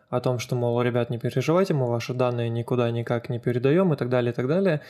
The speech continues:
И в конце было написано, что,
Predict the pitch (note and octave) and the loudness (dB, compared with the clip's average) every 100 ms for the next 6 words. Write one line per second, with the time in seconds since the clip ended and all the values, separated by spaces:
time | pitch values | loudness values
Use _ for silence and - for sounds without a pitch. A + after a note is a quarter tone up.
0 | - - - C#3 C#3 - C#3 C3+ F#3+ D#3+ | -20 -14 -2 2 2 2 0 4 4 6
1 | D3 C#3+ C3 B2 B2 C3+ D3+ C#3 C3 - | 4 4 2 -2 -4 -8 -6 -4 -4 -4
2 | A#2+ | -6